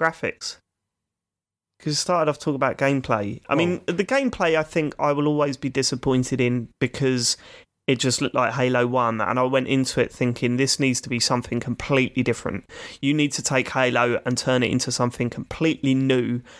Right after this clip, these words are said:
Speaker 1: to get people excited again." You know, obviously, well, you still have, you know, the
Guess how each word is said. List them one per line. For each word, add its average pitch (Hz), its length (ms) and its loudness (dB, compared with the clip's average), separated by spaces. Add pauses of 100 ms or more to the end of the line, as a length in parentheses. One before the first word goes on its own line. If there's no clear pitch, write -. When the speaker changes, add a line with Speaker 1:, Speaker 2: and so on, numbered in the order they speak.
(200)
Speaker 1:
to 135 100 0
get 117 220 -2
people 123 320 0
excited 113 560 0
again." 104 260 -4
You 135 120 2
know, 123 180 2
obviously, 123 880 0
well, 113 220 2
you 104 180 0
still 127 240 0
have, 120 260 -2
you 127 80 0
know, 117 160 0
the 117 120 0